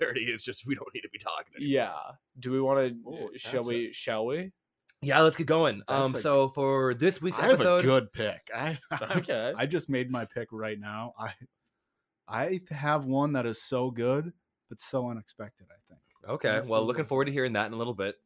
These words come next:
Speaker 1: But let, we're gonna start out the show by talking about
Speaker 3: Ooh.
Speaker 2: Okay.
Speaker 1: Oscar nominations, 'cause we
Speaker 2: Oh,
Speaker 1: got those
Speaker 2: fuck,
Speaker 1: in,
Speaker 2: yeah.
Speaker 1: and,
Speaker 3: Can
Speaker 1: uh,
Speaker 3: you pull up that list?
Speaker 1: I, I have, um,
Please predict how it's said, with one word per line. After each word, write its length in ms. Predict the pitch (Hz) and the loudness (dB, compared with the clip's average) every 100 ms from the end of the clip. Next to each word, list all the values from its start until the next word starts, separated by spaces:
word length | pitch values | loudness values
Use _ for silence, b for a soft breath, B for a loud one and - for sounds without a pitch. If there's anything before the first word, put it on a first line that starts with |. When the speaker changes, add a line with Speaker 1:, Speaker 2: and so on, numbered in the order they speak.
| 110 | -4
Speaker 1:
But 260 | 127 127 - | -2 -2 -4
let, 240 | - 123 127 | -10 -8 -6
we're 80 | 139 | -6
gonna 100 | 123 | -6
start 260 | - 143 | -2 0
out 60 | 135 | 0
the 60 | 139 | -2
show 340 | - 135 135 | 0 2 2
by 520 | 117 113 107 104 95 - | 2 0 0 0 -4 -6
talking 380 | 127 120 117 117 | -6 -6 -6 -8
about 480 | 107 107 107 107 107 - | -6 -4 -2 -4 -6 -10
Speaker 3:
Ooh. 340 | 104 95 90 - _ | -10 -10 -14 -20 _
Speaker 2:
Okay. 80 | 117 | -6
Speaker 1:
Oscar 680 | 104 113 - - 123 120 120 110 | -2 -2 -4 -4 0 0 -2 -6
nominations, 800 | 104 104 101 98 98 - 80 82 | -6 -4 -4 -6 -8 -10 -16 -20
'cause 100 | - | -6
we 80 | 151 | 0
Speaker 2:
Oh, 40 | 156 | 2
Speaker 1:
got 140 | 139 | 2
those 120 | 139 | 4
Speaker 2:
fuck, 100 | 123 | 4
Speaker 1:
in, 180 | 123 123 | 4 0
Speaker 2:
yeah. 280 | 123 113 90 _ 107 107 | -4 -6 -10 _ -14 -6
Speaker 1:
and, 560 | 117 110 107 104 98 | -2 0 0 0 -2
Speaker 3:
Can 120 | 95 | 0
Speaker 1:
uh, 40 | 95 | 2
Speaker 3:
you 80 | 165 | 2
pull 220 | - 123 | 2 2
up 100 | 123 | 2
that 160 | 131 107 | 2 0
list? 320 | 95 113 - | -4 -8 0
Speaker 1:
I, 140 | 135 151 | 2 2
I 140 | 131 147 | 2 2
have, 320 | 151 143 127 | 4 2 2
um, 380 | 131 117 101 | 2 0 -4